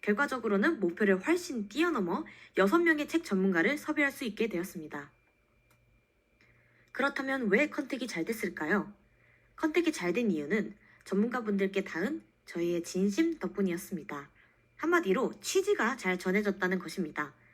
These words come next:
저희는 컨택을 할 때 작가, 북튜버 등의 책 전문가분들이 어떤 점을 얻을 수 있는지 말하지 않았습니다. 대신 솔직하게 우리는 이런 취지를 가지고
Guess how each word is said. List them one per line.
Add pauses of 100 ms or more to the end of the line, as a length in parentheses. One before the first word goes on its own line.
(460)
저희는
컨택을
할
때
작가, (220)
북튜버
등의
책
전문가분들이 (200)
어떤
점을
얻을
수
있는지
말하지
않았습니다. (680)
대신 (140)
솔직하게
우리는
이런
취지를
가지고